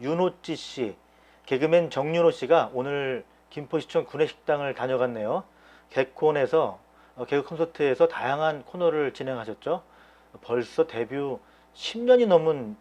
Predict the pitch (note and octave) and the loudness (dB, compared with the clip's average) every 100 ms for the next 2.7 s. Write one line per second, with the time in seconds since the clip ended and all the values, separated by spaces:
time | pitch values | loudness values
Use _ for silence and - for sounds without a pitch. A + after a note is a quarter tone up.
0 | _ - C#3 D#3+ G3 F#3 D#3+ B2+ A2+ G#2+ | _ -14 -8 0 2 2 0 -6 -10 -16
1 | _ _ - - D#3+ F#3 F3+ D#3 B2+ C3 | _ _ -20 -12 -8 -2 0 0 -2 -2
2 | C3 A2+ G2 G#2 F#2 A2+ | -4 -6 -10 -12 -12 -14